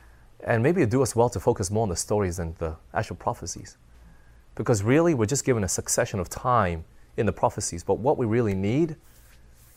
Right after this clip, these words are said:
is to understand how it's gonna be fulfilled. For the big picture over this, when you see what?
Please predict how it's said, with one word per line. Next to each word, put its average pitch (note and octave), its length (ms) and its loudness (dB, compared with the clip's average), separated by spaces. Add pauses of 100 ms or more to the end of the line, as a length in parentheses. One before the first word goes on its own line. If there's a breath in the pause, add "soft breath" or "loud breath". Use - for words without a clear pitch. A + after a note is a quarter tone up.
(320 soft breath)
is F2+ 80 -14
to - 100 -6
understand G2+ 380 -4
how G2+ 100 -2
it's F#2+ 80 -4
gonna F2+ 140 -8
be F2 80 -12
fulfilled. D#2+ 420 -10 (1400 soft breath)
For - 140 -14
the F#2 80 -2
big G2 200 4
picture - 220 0
over A2+ 200 4
this, A#2+ 300 0
when G#2+ 140 0
you G2+ 100 0
see C#3 380 4
what? G#2 320 6